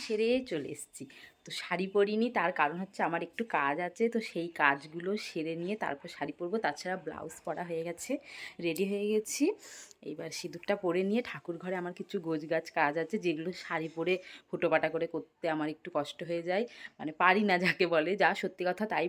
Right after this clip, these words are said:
বলবো। এই জন্য নাইটিটা পরলাম, পরে কাজটা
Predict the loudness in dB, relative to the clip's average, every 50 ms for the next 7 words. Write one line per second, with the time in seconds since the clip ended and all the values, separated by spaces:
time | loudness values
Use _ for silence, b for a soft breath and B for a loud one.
0 | 0 0 -2 0 2 0 0 0 B B B B B B -8 -8 -6 -4 -4 -2
1 | -2 0 2 2 2 2 0 -2 -4 -2 0 0 0 2 2 2 2 0 -2 _
2 | _ _ _ -8 -4 -4 -4 0 2 0 0 0 -2 -4 -4